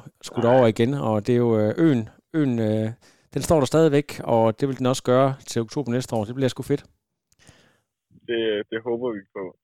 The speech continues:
Speaker 1: Det er godt. Stort
Speaker 2: Ja, det
Speaker 1: tillykke
Speaker 2: gør
Speaker 1: med præstationen, og tillykke med jeres, øh, jeres coaching adventure. Så, øh,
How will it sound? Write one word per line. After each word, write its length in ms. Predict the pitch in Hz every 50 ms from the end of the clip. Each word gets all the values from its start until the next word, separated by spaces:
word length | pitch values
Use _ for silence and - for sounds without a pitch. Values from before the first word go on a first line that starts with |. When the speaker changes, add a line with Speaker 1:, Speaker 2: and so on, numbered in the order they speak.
| _ -
Speaker 1:
Det 60 | 135
er 40 | -
godt. 180 | 127 139 -
Stort 300 | - - - - - - 190
Speaker 2:
Ja, 40 | 170
det 80 | -
Speaker 1:
tillykke 280 | - - 160 185 196 196
Speaker 2:
gør 60 | 175
Speaker 1:
med 360 | 156 139 131 127 127 123 123 - -
præstationen, 640 | 120 120 - 123 - - 208 214 185 143 117 113 - -
og 360 | - 123 127 139 160 160 - - _ -
tillykke 380 | - 127 127 139 160 165 160
med 400 | 135 120 117 117 113 113 110 107
jeres, 460 | - 113 113 110 110 107 - - -
øh, 280 | 113 107 107 107 107 104 104 104 104 104 - - -
jeres 300 | - 113 110 - - - - _ _
coaching 460 | - - 160 160 - - - 117 -
adventure. 520 | - 110 110 123 127 151 - 147 131 110 101
Så, 200 | - - 143 135
øh, 420 | 127 120 117 117 113 113 113 113